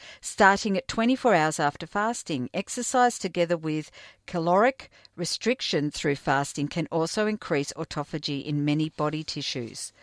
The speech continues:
Autophagy is the body's way of cleaning out damaged cells in order to regenerate newer,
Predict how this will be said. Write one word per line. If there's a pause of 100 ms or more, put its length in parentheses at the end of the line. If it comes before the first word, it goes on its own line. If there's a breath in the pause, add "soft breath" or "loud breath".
Autophagy
is
the
body's
way
of
cleaning
out
damaged
cells
in
order
to
regenerate
newer,